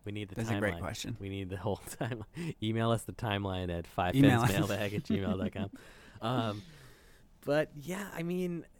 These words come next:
Speaker 1: going back to it, I actually listened to a bunch of specifically kind of the big jams of this period, and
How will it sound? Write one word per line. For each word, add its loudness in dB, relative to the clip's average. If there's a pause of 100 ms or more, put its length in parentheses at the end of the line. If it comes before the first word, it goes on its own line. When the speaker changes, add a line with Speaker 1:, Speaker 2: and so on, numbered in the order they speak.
(320)
Speaker 1:
going 2
back 4
to 0
it, 6
I 4
actually 0
listened 0
to 2
a 2
bunch -4
of -4 (600)
specifically -2
kind 0
of -2
the -4
big 0
jams -4
of -6
this -4
period, 0
and -2